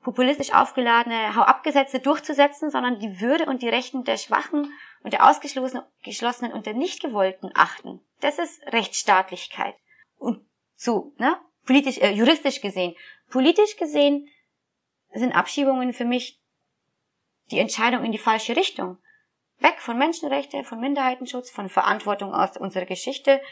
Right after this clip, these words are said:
hin zu Abschiebung, Nationalismus und Rassismus. Und Abschiebung und Rassismus muss man auch zusammen denken. Es ist ja, glücklicherweise wird häufiger über Rassismus diskutiert, das ist absolut notwendig.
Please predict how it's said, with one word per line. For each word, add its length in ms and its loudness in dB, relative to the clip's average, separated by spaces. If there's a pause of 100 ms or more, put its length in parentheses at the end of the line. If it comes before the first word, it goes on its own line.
hin 180 2
zu 140 -10
Abschiebung, 580 0
Nationalismus 800 -6
und 160 -8
Rassismus. 640 -12 (1400)
Und 120 -4
Abschiebung 680 2 (400)
und 120 -4
Rassismus 580 0
muss 160 -6
man 100 -4
auch 300 0
zusammen 460 2
denken. 500 -4 (360)
Es 80 -14
ist 140 -10
ja, 280 0 (600)
glücklicherweise 880 2 (720)
wird 340 -6
häufiger 480 4
über 160 -6
Rassismus 460 -10
diskutiert, 680 -6
das 100 -10
ist 160 -8
absolut 460 -4
notwendig. 720 -2